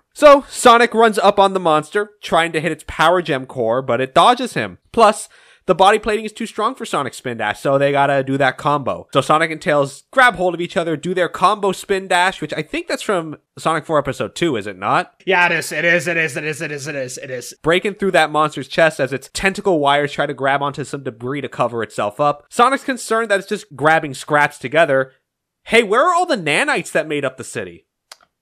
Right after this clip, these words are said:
Speaker 1: Tails responds, "What nanites?"
Speaker 2: Great panel where Sonic just looks at him like, "Oh, you've gotta be fucking kidding me right now." <laughs>
Speaker 1: Tail-, so yeah, Sonic's getting frustrated with Tails, just like, "Okay, look, I'm gonna explain later, but right now,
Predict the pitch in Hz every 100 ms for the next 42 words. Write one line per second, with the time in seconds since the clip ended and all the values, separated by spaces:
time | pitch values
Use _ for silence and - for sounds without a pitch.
0 | _ - 107 104 - 185 175 92 - _
1 | _ _ _ _ _ _ 110 131 185 127
2 | 110 87 82 - - - - _ _ _
3 | _ 240 254 254 - 226 220 214 202 190
4 | - 220 220 208 214 202 185 208 - 165
5 | 170 165 156 165 147 139 127 143 139 131
6 | 135 - 147 - 131 127 131 127 131 131
7 | 131 127 135 131 165 180 - - 180 277
8 | - 170 147 143 135 151 170 202 214 208
9 | - 254 294 - 180 147 147 139 147 139
10 | 135 131 123 156 - 127 113 95 _ _
11 | _ _ _ 107 123 139 180 180 185 180
12 | 170 104 90 _ _ _ 117 139 170 170
13 | 170 208 -